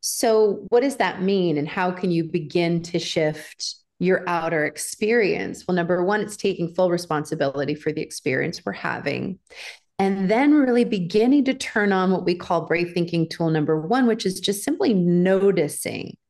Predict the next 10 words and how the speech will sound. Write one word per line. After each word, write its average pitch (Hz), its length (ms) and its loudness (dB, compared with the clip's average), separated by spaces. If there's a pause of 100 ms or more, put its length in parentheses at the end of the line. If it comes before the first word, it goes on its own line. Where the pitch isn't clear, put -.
(280)
noticing 240 760 2
what 185 220 0
we're 175 100 2
noticing. 143 800 0 (260)
I'm 165 100 -2
quoting 185 400 2
my 165 140 2
mom 165 300 0
here 147 320 0 (300)
directly. 170 680 -2